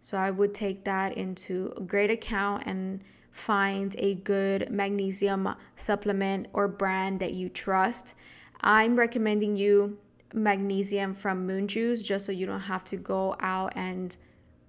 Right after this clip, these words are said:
there's so many supplements out there that claim to have things and they really don't.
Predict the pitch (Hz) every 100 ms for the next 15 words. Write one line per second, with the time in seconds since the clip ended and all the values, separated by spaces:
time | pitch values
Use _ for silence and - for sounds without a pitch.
0 | _ - - 208 226 233 - 220 214 226
1 | 214 202 202 196 196 196 196 196 196 202
2 | 196 190 185 - 190 185 185 196 185 214
3 | 214 - - 220 220 - 190 185 - 190
4 | 190 180 180 190 185 190 208 202